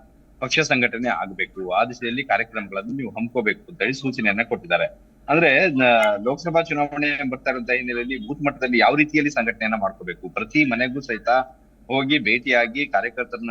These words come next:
ಜೊತೆಗೆ ಸೇರಿದಾಗಿ ಪ್ರತಿಯೊಬ್ಬರನ್ನು ಕೂಡ ಹೋಗಿ ಭೇಟಿಯಾಗಿ ಮಾತುಕತೆಯನ್ನ ಮಾಡ್ಬೇಕು, ಅವರಲ್ಲಿ ಏನೆಲ್ಲ ಸಮಸ್ಯೆಗಳಿದೆ ಅದನ್ನ ಆಲಿಸ್ಕೋಬೇಕು.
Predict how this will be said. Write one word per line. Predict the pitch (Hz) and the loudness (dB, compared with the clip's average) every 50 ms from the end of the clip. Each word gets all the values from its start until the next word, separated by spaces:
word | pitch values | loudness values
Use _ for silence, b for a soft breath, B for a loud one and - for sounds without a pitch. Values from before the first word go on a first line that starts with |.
| 113 98 | -8 -8
ಜೊತೆಗೆ | 107 - 110 107 107 104 | -8 -4 -2 0 0 0
ಸೇರಿದಾಗಿ | 101 - 107 101 92 107 107 107 131 | 0 0 -2 0 0 0 0 0 -2
ಪ್ರತಿಯೊಬ್ಬರನ್ನು | 127 - - _ - 117 113 120 120 123 120 | -6 -8 -10 _ -6 -4 -4 -2 -4 -4 -2
ಕೂಡ | 113 110 | -2 0
ಹೋಗಿ | 123 120 107 107 107 | 0 2 0 0 2
ಭೇಟಿಯಾಗಿ | 92 98 110 110 131 120 107 101 113 | 2 2 2 4 2 2 2 2 0
ಮಾತುಕತೆಯನ್ನ | 120 107 92 95 - - 113 - - 101 110 113 98 | 0 0 0 0 -2 -6 -6 -4 -2 -2 0 0 0
ಮಾಡ್ಬೇಕು, | 82 78 80 85 85 - - 87 80 73 b b b b b _ _ - | -2 -2 -4 -8 -14 -14 -14 -14 -14 -14 b b b b b _ _ 0
ಅವರಲ್ಲಿ | 110 131 147 156 151 151 147 127 | 2 4 4 4 4 4 6 6
ಏನೆಲ್ಲ | 123 135 151 160 160 156 151 | 4 4 4 4 2 2 2
ಸಮಸ್ಯೆಗಳಿದೆ | 147 - 117 123 120 - 131 123 123 120 113 123 | 0 -2 -4 -8 -6 -6 -4 -2 -2 2 2 2
ಅದನ್ನ | 110 107 120 123 127 127 | 2 2 2 0 0 0
ಆಲಿಸ್ಕೋಬೇಕು. | 107 98 110 113 - - - 98 90 - - - - 92 82 | 0 -2 -4 -6 -8 -12 -12 -10 -8 -8 -8 -8 -10 -10 -10